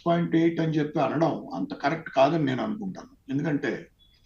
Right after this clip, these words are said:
భారతదేశానికంటే కూడా ప్రపంచం, మనం ఏ రకంగా అయితే, మనం జీడీపీ లెవెల్‌లో చూస్తే ప్రైవేట్ ఇన్వెస్ట్‌మెంట్, ప్రైవేట్ కన్జంప్షన్, గవర్నమెంట్ ఎక్స్‌పెండిచర్, నెట్ ఎక్స్‌పోర్ట్స్,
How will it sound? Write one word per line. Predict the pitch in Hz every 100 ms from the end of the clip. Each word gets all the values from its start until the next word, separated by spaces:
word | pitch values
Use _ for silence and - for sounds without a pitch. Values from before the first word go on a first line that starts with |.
| _ _ _ _ _
భారతదేశానికంటే | - 98 117 175 190 202 175 190 175 190 180 170 165 156 165
కూడా | 160 160 160
ప్రపంచం, | 156 135 113 - 156 131 113
మనం | 117 139 117
ఏ | 147
రకంగా | 170 175 175 175 170
అయితే, | 165 160 156 147 - _ _ - - -
మనం | 151 135
జీడీపీ | 113 147 165 147 165
లెవెల్‌లో | 151 151 151 143 131
చూస్తే | 127 - 107 - - _ -
ప్రైవేట్ | 151 160 165 156
ఇన్వెస్ట్‌మెంట్, | 147 147 139 - 135 120 117 139 - _
ప్రైవేట్ | 131 135 143
కన్జంప్షన్, | 131 127 127 120 - 139 - - _ 117
గవర్నమెంట్ | 120 131 135 127
ఎక్స్‌పెండిచర్, | 113 - 117 120 110 113 - - -
నెట్ | 123 113 113
ఎక్స్‌పోర్ట్స్, | - - 98 -